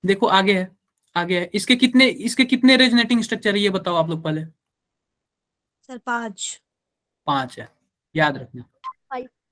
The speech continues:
Speaker 1: देखो यहाँ पे, ये वाला भी देख लेना आप लोग। ये वाला देखो, पांच resonating structure दिख रहे हैं क्या आप लोग को?
Speaker 3: यस sir।
Speaker 2: यस सर।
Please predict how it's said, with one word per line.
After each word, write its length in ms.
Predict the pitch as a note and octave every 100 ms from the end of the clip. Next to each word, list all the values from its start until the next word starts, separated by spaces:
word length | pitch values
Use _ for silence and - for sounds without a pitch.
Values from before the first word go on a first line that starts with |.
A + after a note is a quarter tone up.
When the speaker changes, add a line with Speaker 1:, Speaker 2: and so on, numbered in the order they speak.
| _ _ _ _ _ _ _ _ _
Speaker 1:
देखो 260 | E3+ F#3 G#3+
यहाँ 220 | G3+ F#3
पे, 160 | F3 E3+ _ _ _ -
ये 100 | F#3
वाला 180 | G3+ G#3
भी 140 | F#3+
देख 240 | F3+ G3 F#3+
लेना 180 | F3
आप 140 | D#3+ D#3+
लोग। 180 | E3 D#3+ _ _ _ _ _ _ _ _ D#3
ये 140 | G3
वाला 180 | G#3 G#3
देखो, 240 | F#3+ G#3 G3+ _ _ _ _ _ -
पांच 240 | G3+ A3
resonating 540 | A#3+ A3+ G#3 G#3+ G#3 A3
structure 340 | - G#3 G#3+
दिख 180 | G3+ G3
रहे 80 | F#3+
हैं 80 | F3+
क्या 120 | E3+
आप 120 | D#3+
लोग 140 | D3
को? 160 | - D#3+ _ _ _ _ _ _ _ _ - F#4+
Speaker 3:
यस 220 | C4 -
sir। 120 | C4+ B3+ _ _ _ _ C#4+
Speaker 2:
यस 340 | C4+ B3 -
सर। 300 | B3+ A#3+ A#3